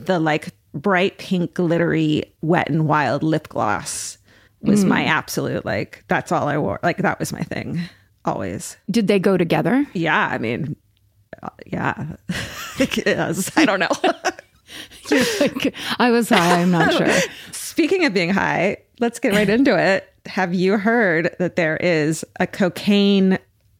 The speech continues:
Speaker 1: shark and sharks going on?
Speaker 2: Well, I have, and the only reason I have is because our audience knows the news we wanna know.
Speaker 1: That's right.
Speaker 2: And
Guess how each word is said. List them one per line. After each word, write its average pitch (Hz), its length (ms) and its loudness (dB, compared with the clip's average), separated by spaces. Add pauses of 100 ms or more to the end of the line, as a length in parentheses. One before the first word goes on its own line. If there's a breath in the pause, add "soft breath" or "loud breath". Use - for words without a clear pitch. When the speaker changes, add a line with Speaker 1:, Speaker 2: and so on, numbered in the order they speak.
Speaker 1:
shark - 600 -2
and 185 220 0
sharks - 600 -2 (260 soft breath)
going 123 220 -2
on? 110 320 -6 (540 loud breath)
Speaker 2:
Well, 220 360 2 (200)
I 214 120 2
have, 240 280 2
and 214 100 4
the 214 80 4
only 202 160 4
reason 214 300 6
I 180 100 4
have 165 340 2
is 175 240 2
because 180 540 2
our 196 220 2
audience 202 440 2
knows 185 500 4
the 185 180 4
news 185 420 6
we 185 260 4
wanna 175 320 4
know. 170 460 4
Speaker 1:
That's 214 240 -2
right. 220 120 4
Speaker 2:
And 175 360 2